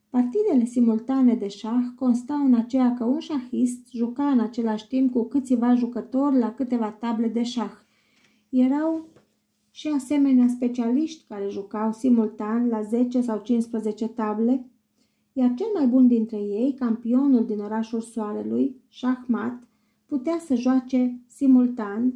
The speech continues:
la douăzeci de table și, în plus, fără să se uite la ele. I se spunea doar ce mutare s-a făcut, el își nota într-un carnețel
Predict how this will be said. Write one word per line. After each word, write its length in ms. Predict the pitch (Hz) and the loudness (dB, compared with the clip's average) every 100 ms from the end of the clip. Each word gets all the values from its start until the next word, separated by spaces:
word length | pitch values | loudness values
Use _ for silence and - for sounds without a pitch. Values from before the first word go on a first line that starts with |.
| - | -4
la 140 | - 240 | -4 -2
douăzeci 480 | 233 277 254 233 226 | 2 2 2 0 0
de 100 | 233 | -2
table 580 | 240 208 202 208 202 _ _ _ | -4 -8 -4 -4 -4 _ _ _
și, 180 | - 254 | -4 2
în 100 | 247 | 4
plus, 360 | 269 359 359 | 2 -4 -8
fără 320 | - 247 220 202 | -12 -6 -4 -4
să 140 | 208 | -8
se 140 | 196 202 | -8 -6
uite 300 | 208 214 202 | -6 -6 -8
la 160 | 208 | -8
ele. 320 | 202 196 254 - _ _ _ _ _ _ _ _ _ _ _ _ - | -8 -8 -10 -14 _ _ _ _ _ _ _ _ _ _ _ _ -8
I 80 | 247 | -4
se 160 | 247 | -2
spunea 460 | 240 - 247 277 269 | -2 2 2 4 2
doar 240 | 208 196 - | -4 -8 -8
ce 100 | 226 | -4
mutare 440 | 214 214 208 202 | -4 -6 -10 -10
s-a 160 | 190 190 | -10 -12
făcut, 440 | 202 214 - 320 359 | -12 -14 -8 -8 -8
el 160 | - 220 | -6 -4
își 180 | 214 226 | -2 -4
nota 280 | 208 - 254 | -6 -4 -2
într-un 360 | 233 220 202 | 0 -2 -10
carnețel 760 | 202 202 202 190 - 277 294 | -12 -12 -10 -8 -4 -2 -2